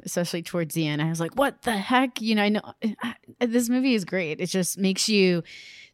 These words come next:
think differently about a horror movie and just makes you, and even watching it the first time, I totally cut out the parts where that,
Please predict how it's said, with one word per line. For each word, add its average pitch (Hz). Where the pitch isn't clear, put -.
think 190
differently 190
about 160
a 160
horror 170
movie 123
and 160
just 170
makes 180
you, 185
and 247
even 254
watching 226
it 202
the 180
first 190
time, 190
I 170
totally 185
cut 185
out 180
the 185
parts 170
where 165
that, 165